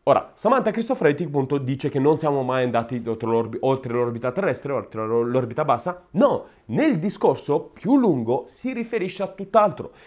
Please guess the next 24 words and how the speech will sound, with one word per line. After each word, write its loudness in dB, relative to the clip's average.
Si -10
riferisce 0
al -4
fatto 0
che -4
le -2
navicelle 0
attuali 4
che -8
usiamo -2
non 2
sono 0
in 4
grado, 4
come 0
vi -6
dicevo, 0
di 2
arrivare 2
oltre 4
la 4
bassa 2
orbita 0
terrestre. 0